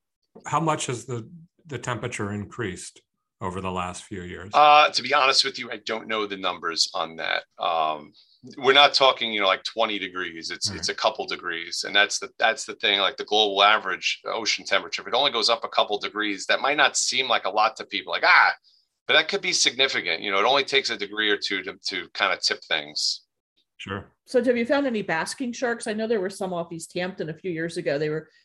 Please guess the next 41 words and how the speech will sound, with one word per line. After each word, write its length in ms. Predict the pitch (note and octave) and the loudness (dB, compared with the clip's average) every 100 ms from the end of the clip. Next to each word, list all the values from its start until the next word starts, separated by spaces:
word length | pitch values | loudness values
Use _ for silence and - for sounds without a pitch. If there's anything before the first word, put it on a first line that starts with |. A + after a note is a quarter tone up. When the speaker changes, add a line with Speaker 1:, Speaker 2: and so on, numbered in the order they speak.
| - | -2
Speaker 3:
every 160 | F3 | 0
summer 320 | F3+ F#3 E3 D3 | 0 0 0 -2
we'd 160 | D3 | -4
seem 140 | - D#3+ | -6 -6
like 120 | D3+ | -6
we 60 | |
get 120 | D#3+ D3+ | -6 -6
a 40 | |
couple 240 | E3+ D#3+ | -8 -8
basking 500 | D3 C3 D#3 - C#3 D3+ | -6 -6 -6 -10 -10 -8
sharks, 360 | - E2+ - | -8 -10 -10
which 140 | C#3 D3 | -14 -12
are 100 | C#3+ | -8
really 300 | D#3+ B2+ B2 | -4 -4 -6
cool, 360 | - - - _ | -10 -10 -12 _
but 240 | - - - - | -12 -12 -8 4
Speaker 2:
I 180 | C3 F3 | 8 8
have 140 | D3+ | 6
not 240 | D#3+ F#3 - | 6 6 6
seen 180 | E3+ | 2
a 40 | D3+ | 4
basking 460 | D3 D3 - C#3+ | 6 6 4 0
shark 360 | C3 C#3+ C3+ C#3 | 2 4 4 4
up 180 | C3+ - | -2 -2
here 140 | C#3 | 0
since 240 | - B2+ A2+ | 0 2 0
I 100 | G#2+ | 0
bought 260 | A#2+ C3 | 0 0
my 120 | B2 | 0
drone. 440 | A2+ G#2 F#2+ F2+ A#2+ | -2 -2 0 0 0
<laughs> 40 | - G3+ F#3+ C#3 - G3 | 2 2 2 -2 4 2
So 460 | - - C#3+ C#3+ - - B2+ | 2 4 6 6 2 -8 -8
Speaker 1:
<laughs> 160 | A2 | 2
Speaker 2:
I 140 | C#3+ D3+ | 6 6
would 160 | C#3+ | 4
blame 260 | D3 D3 C#3 | 6 6 6
it 60 | C3 | 6
on 140 | B2 | 6
that. 260 | A#2+ A2 - | 6 6 4
But, 160 | B2+ B2 | 0 4
uh, 300 | B2+ B2 | 4 4